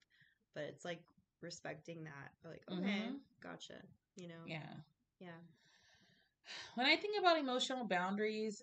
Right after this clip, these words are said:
Speaker 2: I, I think a-, about, you know, many people who have survived trauma and abuse, and how emotional abuse, in my opinion, is found in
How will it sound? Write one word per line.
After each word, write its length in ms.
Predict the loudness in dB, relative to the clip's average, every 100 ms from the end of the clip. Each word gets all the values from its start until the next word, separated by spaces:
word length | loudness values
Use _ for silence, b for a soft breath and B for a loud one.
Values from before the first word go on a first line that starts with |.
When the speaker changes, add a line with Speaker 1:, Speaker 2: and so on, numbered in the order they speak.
| -6
Speaker 2:
I, 340 | -6 -2 0
I 20 |
think 220 | 0 2 0
a-, 280 | 0 0
about, 360 | 4 4 4 2 -6 _
you 100 | 0
know, 320 | 4 4 2 -6 -2
many 320 | 0 2 0
people 360 | -2 -4 0 2
who 240 | 4 4
have 240 | 4 2
survived 460 | -2 -2 2 0 -2
trauma 600 | -6 -2 0 0 0 -2 -2
and 120 | -4
abuse, 840 | -4 -4 -2 0 0 -2 -6 -12 _ _ _ _
and 200 | 2 2
how 600 | 4 4 4 4 2 0 -4 _ _ _ _ -2
emotional 600 | 2 4 2 0 0 0
abuse, 340 | 0 0 0 0
in 100 | 0
my 160 | 0
opinion, 560 | 0 0 -2 0 -2 -2
is 180 | -6 -6
found 280 | -2 0 0
in 100 | -4